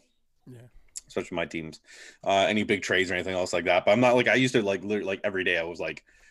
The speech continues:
Speaker 2: checking scores, checking averages, who's the top leaders and everything else like that.
Speaker 1: Mm-hmm.
Speaker 2: Like, I'm a Titans fan, right? And, like, obviously, like, everybody knows how the Titans did this year. Number one seeded team in the N F C going in.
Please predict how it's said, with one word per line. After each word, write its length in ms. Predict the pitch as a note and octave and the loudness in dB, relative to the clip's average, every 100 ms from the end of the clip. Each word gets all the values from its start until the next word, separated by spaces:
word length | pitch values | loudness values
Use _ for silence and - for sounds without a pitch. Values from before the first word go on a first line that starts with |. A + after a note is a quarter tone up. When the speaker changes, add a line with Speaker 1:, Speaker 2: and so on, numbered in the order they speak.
| _ - | _ -4
Speaker 2:
checking 360 | A#2+ - G2+ | -2 0 -4
scores, 540 | F2 - G#2 F#2 F2 - | -6 0 2 2 -2 -4
checking 300 | A2 G#2+ G2 | -4 -2 0
averages, 420 | F#2 F#2 E2+ E2+ | 0 -2 -8 -6
who's 180 | A2+ F#2+ | -4 -4
the 40 | |
top 240 | F2 - G#2 | -2 -2 -2
leaders 340 | G2+ F#2+ F2+ | -4 -4 -6
and 60 | F#2 | -6
everything 200 | F2+ F2 | -6 -6
else 120 | F2 | -4
like 160 | E2+ | -4
that. 300 | E2+ E2 E2+ - | -2 -2 -2 -8
Speaker 1:
Mm-hmm. 180 | A2+ A2+ | -18 -4
Speaker 2:
Like, 120 | A#2+ | 0
I'm 100 | B2+ | 2
a 40 | A#2 | 0
Titans 400 | - A#2 G#2 G2+ | 0 -2 -2 -6
fan, 200 | F#2 F2+ | -6 -4
right? 220 | F2 G2+ | 0 0
And, 100 | G2+ | 0
like, 120 | G2+ G2 | 0 2
obviously, 500 | G2+ G2 - F#2+ G2 | 2 0 -4 -4 -4
like, 220 | F#2+ F2+ _ _ A2 | -6 -6 _ _ -8
everybody 320 | G#2+ F#2+ F#2+ | -6 -4 -6
knows 200 | F#2 F#2+ | -6 -6
how 80 | F#2+ | -6
the 100 | F2+ | -6
Titans 360 | - G2+ F2+ E2 | -4 -4 -4 -8
did 200 | F2+ E2 | -8 -6
this 240 | F#2 - | -6 -4
year. 180 | F2+ F2 | -6 -6
Number 260 | F#2 F2+ F#2 | -8 -8 -8
one 180 | F#2 | -8
seeded 320 | F#2 G#2+ F#2 F2+ | -8 -6 -6 -8
team 180 | F#2+ F#2 | -10 -10
in 40 | |
the 80 | F2+ | -8
N 80 | F2 | -8
F 80 | E2+ | -10
C 140 | F2 | -12
going 240 | E2+ F2 | -10 -6
in. 240 | A2 A2+ | -2 -2